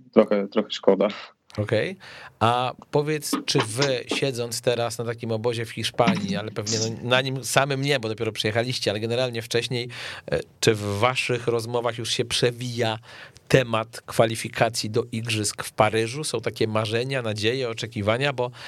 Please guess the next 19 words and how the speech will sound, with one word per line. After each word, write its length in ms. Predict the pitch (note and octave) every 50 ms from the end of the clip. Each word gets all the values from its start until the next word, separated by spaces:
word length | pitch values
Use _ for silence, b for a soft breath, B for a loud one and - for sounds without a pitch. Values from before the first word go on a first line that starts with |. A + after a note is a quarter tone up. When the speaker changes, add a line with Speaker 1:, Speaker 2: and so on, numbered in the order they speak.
| B B B B B - - - G2
Speaker 2:
bo 200 | F#2+ F2+ A2 A2+
tutaj 380 | A#2 - C3+ - - A#2+ A2+ -
czy 160 | - - A2+
Filip, 380 | A2+ - B2 B2+ C#3+ C#3+ C3+ - -
czy, 340 | - - A2+ A2+ A2+ A2 G#2+
czy 80 | - A#2
Mateusz 360 | A2 G#2 G2+ B2 A#2+ B2+ B2
Kaźmierczak 800 | - B2 A2+ A2 A2+ A2+ A2+ A2+ - - B2 B2 A#2+ A#2+ - - - -
mówili 420 | B2 C3 B2+ A2+ A#2+ C3 C3 C3+
bardzo 260 | B2 B2+ B2 A#2+ B2+
mocno, 380 | B2+ D3 D#3 D#3 - - A#2+ A2
że, 180 | G#2 G#2 G#2 G#2+ - - _ _ _ _ - -
że 140 | A2 G#2 G#2+
wierzą 280 | G#2+ D3 G#3 F3 D3 A#2+
w 60 | A2+
to, 100 | - G#2+
że 60 | G2
zobaczymy 420 | G2 G2+ F#2+ F#2+ - G2+ G2 F#2+ F#2
polskich, 460 | G#2 G#2 G2+ - - F2+ E2+ -